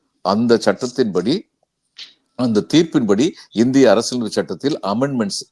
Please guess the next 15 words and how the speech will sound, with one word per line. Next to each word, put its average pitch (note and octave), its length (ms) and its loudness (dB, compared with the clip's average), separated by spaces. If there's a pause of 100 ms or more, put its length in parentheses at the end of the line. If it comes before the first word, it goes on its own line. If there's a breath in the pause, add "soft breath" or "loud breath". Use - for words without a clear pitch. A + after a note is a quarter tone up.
(560)
மேற்கொள்ளப்படும். G#2+ 760 0 (600)
That C3+ 140 2
becomes C3+ 340 -2
the C#3+ 80 2
law A#2 240 2
of C3 100 -4
the B2 60 -8
country. G#2 360 -12 (640)
இதெல்லாம் C3 280 -6
இவங்களுக்கு A2+ 120 -4
தெரியாம A#2+ 340 -6
இருக்கா? G2 420 -12 (100)
தெரிஞ்சுதான் B2 440 -6
பேசுறாங்க. D#2+ 380 -12 (300)
சி-, B2+ 140 -4